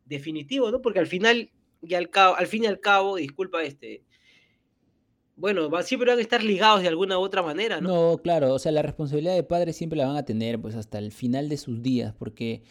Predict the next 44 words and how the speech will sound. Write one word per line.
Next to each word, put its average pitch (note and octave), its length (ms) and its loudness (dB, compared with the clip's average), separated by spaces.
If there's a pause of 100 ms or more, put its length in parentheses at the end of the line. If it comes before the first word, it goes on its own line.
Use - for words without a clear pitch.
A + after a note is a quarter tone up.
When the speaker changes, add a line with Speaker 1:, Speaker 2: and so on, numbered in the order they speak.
(300)
Speaker 2:
los B2+ 200 0
dos C#3 120 0
van D3 120 -2
a D3 60 -6
tener C3 220 -4
que C3 60 -6
hacerse C3 320 -4
cargo, B2 340 2
obviamente, B2 520 0
de A#2 120 -2
sus A2 280 -10
hijos. D3+ 400 -6 (400)
Y E3 180 0
después, F3 720 -2 (400)
eh, C#3+ 480 2
yo G3+ 100 0
no A#3+ 100 2
sé F#3 520 2
cómo F3+ 260 -2
pasaron D#3+ 340 -2
exactamente D3 540 -4
las A#2 160 -6
cosas, F#3 640 -4 (200)
pero, B2+ 840 0 (420)
em, B2 540 -4 (280)
como C#3 220 -2
te C3+ 80 0
decía, A#2+ 460 -2 (160)
yo D3 120 -6
no, E3+ 280 -6
yo C#3 300 -10
no F3+ 40 -4
le E3+ 80 -2
veo D#3+ 140 2
nada D#3 200 -4
de C#3+ 100 -2
malo C#3+ 260 -4
de B2 160 -4
que G#2+ 400 -10 (180)
Piqué B2+ 480 -2
salga C3 560 -4
con A#2+ 160 -6
sus A2+ 160 -16
amigos, C3 560 -4